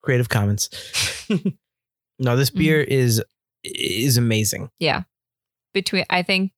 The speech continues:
Speaker 2: what really does it is the, the tons of apple cider balanced with the malt is what really gives you that apple crumble feel.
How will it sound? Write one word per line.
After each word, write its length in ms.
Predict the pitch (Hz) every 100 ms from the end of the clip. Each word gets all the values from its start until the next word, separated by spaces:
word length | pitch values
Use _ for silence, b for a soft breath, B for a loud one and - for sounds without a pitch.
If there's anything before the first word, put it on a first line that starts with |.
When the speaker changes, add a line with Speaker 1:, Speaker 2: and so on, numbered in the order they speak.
| _
Speaker 2:
what 220 | - 190 180
really 300 | 175 180 170
does 280 | 165 170 170
it 160 | 165 -
is 260 | 165 165 -
the, 220 | 160 156 -
the 80 | 160 -
tons 460 | - 180 180 170 175
of 140 | 175
apple 300 | 170 170 165
cider 520 | - 170 170 180 185 _ -
balanced 400 | 165 156 160 -
with 100 | 156
the 100 | 156
malt 360 | 156 151 151 156
is 140 | 151
what 160 | 156 -
really 800 | 156 160 156 151 151 151 151 - _
gives 280 | 190 165 156
you 100 | 156
that 260 | 156 151 -
apple 260 | 160 156 151
crumble 440 | - 160 143 139
feel. 480 | 147 - - - 202